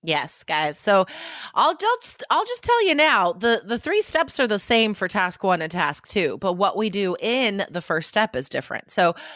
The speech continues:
the three steps to write anything, guys, not just ielts essays, but anything. We plan, we write, we check. So we took those three very simple strategies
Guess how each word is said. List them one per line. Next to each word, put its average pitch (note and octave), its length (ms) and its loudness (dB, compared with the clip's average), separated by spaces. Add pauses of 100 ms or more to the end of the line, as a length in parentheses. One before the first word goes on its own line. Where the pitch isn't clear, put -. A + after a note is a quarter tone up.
(140)
the - 80 -10
three E4+ 240 -2
steps - 380 -2
to B3 100 -2
write G#3 220 2 (100)
anything, E3+ 480 0
guys, B2+ 260 0
not G#3 160 4
just G#3 160 -2
ielts D#3+ 420 0
essays, D3 320 -2
but E3 180 -2
anything. F#3 500 0 (260)
We F3 140 -6
plan, A#3 540 2 (220)
we G#3+ 200 -2
write, E3 440 0 (200)
we D3+ 220 -6
check. - 380 -2
So - 140 -4
we F3+ 140 0
took - 240 -6
those E3 320 -2
three D4+ 500 -4
very A#3 400 2
simple G#3 800 2 (180)
strategies F3 960 0